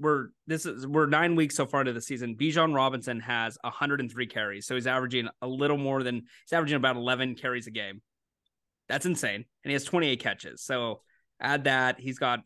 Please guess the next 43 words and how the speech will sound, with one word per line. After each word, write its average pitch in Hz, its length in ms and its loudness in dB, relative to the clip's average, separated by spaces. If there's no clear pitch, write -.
a 110 60 -8
hundred 143 300 0
and 123 120 -4
thirty 127 220 -2
touches 117 460 -4
in 110 100 -8
nine 107 240 -4
games, 90 500 -12
which, - 460 -6
that's 139 200 -2
insane 120 280 -6
to 95 60 -12
me. 98 240 -14
Kyle, 180 440 2
Kyle 175 260 2
Pitts, 165 360 -2
through 165 100 -2
his 143 140 0
career, 143 300 -2
has 147 120 -2
a 127 60 0
hundred 147 260 0
and 135 100 -2
twenty-eight 123 360 -4
catches. 101 440 -6
We're 127 140 0
in 123 120 0
the 120 60 -4
third 120 320 -6
year. 101 300 -8
Uh, 110 360 -4
four 175 160 6
touchdowns. 120 680 -2
And 151 160 -2
then 139 240 -2
Drake 151 240 2
London 143 260 -2
has 123 140 -2
a 120 40 -10
hundred 127 240 -4
and 120 80 -6
nine 113 280 -4
catches. 95 460 -14